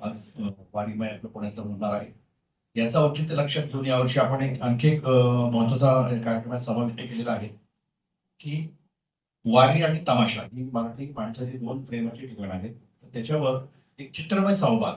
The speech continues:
म्हणजे एक प्रकारचा स्लाइड शो आहे आणि जागतिक कीर्तीचे, फक्त देशातले नाही,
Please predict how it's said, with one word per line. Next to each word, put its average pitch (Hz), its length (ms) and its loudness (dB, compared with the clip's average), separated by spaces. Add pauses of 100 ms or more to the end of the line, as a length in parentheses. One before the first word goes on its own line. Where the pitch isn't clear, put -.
म्हणजे 196 200 -8
एक 135 180 -12
प्रकारचा 143 300 -6
स्लाइड 156 360 2
शो 143 200 2
आहे 110 280 0 (440)
आणि 123 200 -2
जागतिक 135 540 4
कीर्तीचे, 110 440 -2
फक्त - 260 -8
देशातले 143 540 -4
नाही, 113 240 -6